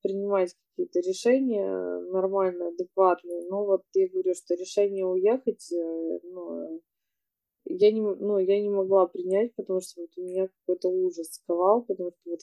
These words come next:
когда я проснулась двадцать четвертого, э, в пять утра и, и увидела, что там реально бомбят Киев, у меня было просто, м, ну, у меня было такое ощущение, как будто,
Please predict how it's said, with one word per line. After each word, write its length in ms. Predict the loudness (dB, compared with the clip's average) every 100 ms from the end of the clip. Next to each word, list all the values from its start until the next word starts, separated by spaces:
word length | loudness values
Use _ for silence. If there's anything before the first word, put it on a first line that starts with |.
| -6
когда 240 | 0 2
я 60 | 0
проснулась 500 | -2 -4 -2 -4 -2
двадцать 360 | -2 -2 -6
четвертого, 680 | -18 0 2 2 -4 -6 -6 _ _ _ _ -2
э, 40 |
в 220 | 2 2 0 _ _
пять 220 | 4 6
утра 400 | 2 2 4 4
и, 100 | 4 0
и 500 | -4 -4 0 2 2
увидела, 540 | 0 -4 -2 0 0
что 580 | -4 -4 0 2 2 0 0
там 220 | -2 -2 -10 -14 -4
реально 460 | 2 2 2 -4 -6
бомбят 520 | -4 -2 2 2 0 _
Киев, 340 | -2 6 6 6 _ _ _ _ -8
у 60 | -2
меня 220 | 2 2
было 360 | 6 6 6 2
просто, 420 | 6 6 6 -2
м, 600 | -2 -2 -6 -8 -14 -20 _ _ _ _ _ _ _ _ _
ну, 240 | -4 0 2
у 40 |
меня 220 | 2 -2
было 240 | 4 6 4
такое 360 | 0 6 6
ощущение, 720 | 6 0 -10 2 2 2 -2 -4
как 160 | -8 -8
будто, 600 | -12 -4 -2 0 -2